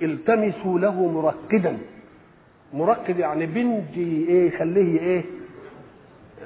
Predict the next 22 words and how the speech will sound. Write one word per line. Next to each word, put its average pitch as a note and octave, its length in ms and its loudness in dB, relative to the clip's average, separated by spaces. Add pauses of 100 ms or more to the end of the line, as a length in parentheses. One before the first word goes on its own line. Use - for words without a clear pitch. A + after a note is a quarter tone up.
(160)
ما D#3 80 4
يحسش D#3 720 -2
شويه D3 320 2
بالالم. A2 400 -8 (580)
فقال: G#3 340 6
"لا، D#3 340 2 (400)
فاني E3 500 0
لا F#3 180 2
اريد D#3 440 -4
ان D#3 320 -2
اغفل F3 380 -2
عن C#3+ 260 -4
ربي D3 420 -2
لحظه C#3 460 -4
عين". A2+ 280 -2 (560)
قال: D#3+ 120 -2
"انا D#3 160 -2
عايز E3 180 -2
لا C3+ 160 -8
بنج F3 340 -6
ولا B2+ 320 -10
بتاع". C3+ 100 -12